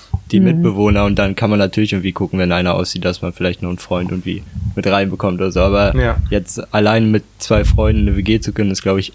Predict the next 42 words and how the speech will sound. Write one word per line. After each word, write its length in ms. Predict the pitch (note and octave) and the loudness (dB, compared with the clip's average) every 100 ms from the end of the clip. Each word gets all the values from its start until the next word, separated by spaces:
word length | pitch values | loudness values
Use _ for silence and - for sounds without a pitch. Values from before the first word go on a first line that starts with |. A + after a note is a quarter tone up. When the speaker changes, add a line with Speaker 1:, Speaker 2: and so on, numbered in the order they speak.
| - - | -14 -2
Speaker 1:
unglaublich 540 | A2+ G#2 G2 G#2 G2 | 0 2 2 2 0
schwierig, 420 | - G2+ F#2+ F#2+ G2+ | 0 0 2 2 2
halt 140 | F#2 | 2
auch 160 | F#2 F#2 | 2 0
einfach 280 | G2 - | -2 0
einen 120 | F#2+ F2+ | -2 0
Vermieter 440 | G2 G2 G2+ G2 | 0 0 0 -2
zu 140 | - F2+ | -4 -6
finden, 640 | F#2 F#2 F2 - G#2+ F#2 - - | -2 0 0 -2 -6 -8 -10 -4
der 100 | F#2+ | 0
damit 240 | F#2 F2+ F2+ - | 2 0 -4 -4
cool 200 | G2 G2 | -2 0
ist 120 | F#2 | -2
und 120 | F#2+ | -4
so. 240 | F2+ F2+ F2+ - - - - _ - | -2 -2 -4 -12 -20 -20 -20 _ -12
Speaker 3:
Mhm. 340 | C3 A#2+ B2 - - | -8 -8 -10 -16 -16
Speaker 1:
Und 80 | G#2+ G#2+ | -12 -6
Speaker 2:
Ich 60 | |
Speaker 1:
deswegen 160 | C3 G#2+ F#3 | -4 -2 -2
Speaker 2:
glaub, 20 | |
Vermieter 420 | - G#3 F#3 F3 F3+ | 0 0 2 0 -2
ist 120 | - | 0
eh 220 | F#3 F#3 | 0 2
immer 240 | F#3 F3+ | 0 -2
Glückssache. 640 | F3+ - F#3 - - F#3 F#3+ | -2 -8 -10 -8 -8 -6 -4
Speaker 1:
<laughs> 420 | F#3+ C#3 A#2 - | 0 0 -2 -2
Speaker 3:
Ja. 300 | D3 C#3 A2+ | -2 -2 -2
Speaker 2:
Also 300 | G#3+ A#3 G#3+ G3+ | 2 4 4 2
Speaker 1:
Ja. 300 | F#3 F#2+ - _ - _ - | 0 -6 -8 _ -20 _ -4
Aber 160 | G2+ G#2 | 2 2
es 140 | G#2+ | 2
gibt 160 | A#2 - | 0 0
dann, 180 | G2 - - | 0 -2 -2
ja, 240 | F#2+ F#2 | 0 2
also 200 | E2 F2+ | 0 0
ich 140 | F#2 - | -2 0
glaube, 240 | G2 F#2 | 0 2
das 160 | F#2 G2 | 0 -2
ist 140 | F#2 | -2
halt 140 | F#2 F2 | 0 0
einfach 280 | F#2 F2+ F#2 | -2 -4 -6
echt, 180 | F#2+ | -6